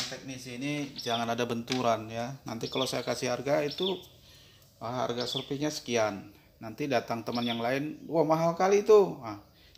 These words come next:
ada yang bilang murah kali, ada yang bilang mahal kali, kan jadi nggak enak, ya. Nanti sesama user juga nanti bisa ini, ya, bisa silang pendapat, akhirnya ribut. Jadi,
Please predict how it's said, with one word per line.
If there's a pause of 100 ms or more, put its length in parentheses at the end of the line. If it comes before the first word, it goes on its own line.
(460)
ada
yang
bilang
murah
kali,
ada
yang
bilang
mahal
kali,
kan (160)
jadi
nggak
enak,
ya.
Nanti (480)
sesama
user
juga
nanti
bisa (1400)
ini,
ya, (480)
bisa
silang
pendapat, (1300)
akhirnya
ribut. (480)
Jadi,